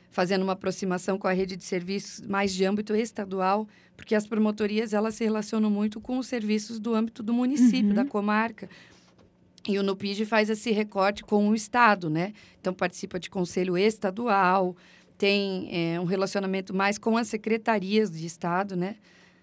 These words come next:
Speaker 1: Apesar de não ter o poder de execução, que a gente chama. A gente traz a, a orientação, né, e o destaque do tema para as promotorias de execução. E em junho de dois mil e doze foi criado e regulamentado, né,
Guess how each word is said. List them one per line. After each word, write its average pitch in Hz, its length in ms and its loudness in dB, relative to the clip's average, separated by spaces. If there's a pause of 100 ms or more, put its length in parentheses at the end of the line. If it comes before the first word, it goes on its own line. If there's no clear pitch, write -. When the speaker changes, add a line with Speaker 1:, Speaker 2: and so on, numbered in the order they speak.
(180)
Speaker 1:
Apesar 208 440 4
de 233 100 0
não 220 220 4
ter 226 200 4
o 220 60 4
poder 214 380 2
de 202 80 0
execução, 214 580 0
que 202 80 -6
a 185 60 -2
gente 190 240 -6
chama. 156 300 -4
A - 20 -4
gente 165 260 -8
traz 190 400 -2 (420)
a, 160 680 -2 (280)
a 160 360 -6
orientação, 220 1000 0
né, 226 300 -2 (200)
e 208 120 -4
o 233 40 -2
destaque 226 600 2
do 202 120 -2
tema 220 320 0
para 220 240 2
as - 80 -6
promotorias 214 680 0
de 233 80 -2
execução. 214 600 -4 (460)
E 294 120 4
em 294 140 6
junho 247 300 0
de 214 80 -4
dois 196 220 -2
mil 202 100 -2
e 196 40 -4
doze 214 280 0
foi 262 160 -4
criado 247 580 2
e 226 60 2
regulamentado, 208 840 0
né, 214 240 -4